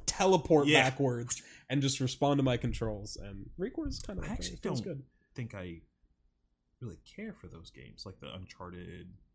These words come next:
Speaker 2: um, Last of Us kind of things.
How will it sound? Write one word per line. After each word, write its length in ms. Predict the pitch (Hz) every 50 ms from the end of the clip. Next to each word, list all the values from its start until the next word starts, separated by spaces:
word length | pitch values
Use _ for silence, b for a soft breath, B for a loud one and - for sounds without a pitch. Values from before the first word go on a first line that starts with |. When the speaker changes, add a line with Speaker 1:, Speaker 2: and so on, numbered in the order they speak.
| _ _ _ _ _ _ _ -
Speaker 2:
um, 560 | 87 85 82 82 82 80 78 82 78 76 - _ _ _ _ _ _ _ - - - _ _ _ _ _ -
Last 360 | 101 90 90 90 - - -
of 100 | 92 92
Us 320 | 87 90 - - - - -
kind 180 | - 107 98 95
of 100 | 90 -
things. 200 | - 107 104